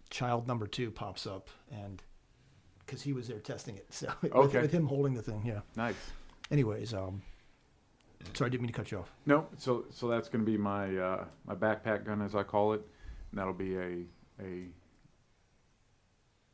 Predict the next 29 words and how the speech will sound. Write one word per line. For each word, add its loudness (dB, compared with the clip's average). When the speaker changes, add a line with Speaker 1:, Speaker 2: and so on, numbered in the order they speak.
Speaker 2:
if 0
I 4
need 0
something -6
more -4
than -6
a, -8
a -8
concealed -8
carry -6
pistol, -10
or -6
just -4
for -8
my, -4
my -2
vehicle -2
bag, -4
um, -18
that, -10
that's -12
gonna -10
be -10
my, -12
my -10
carry -8
mode -10
for -14
that. -10